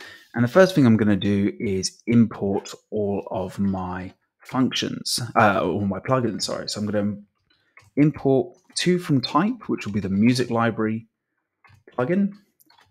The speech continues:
Also the, I'll just move my cursor out the way, and also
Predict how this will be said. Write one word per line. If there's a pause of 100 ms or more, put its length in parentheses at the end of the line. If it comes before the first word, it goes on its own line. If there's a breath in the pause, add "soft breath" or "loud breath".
(580)
Also
the,
I'll
just
move
my
cursor
out
the
way, (720 loud breath)
and (100)
also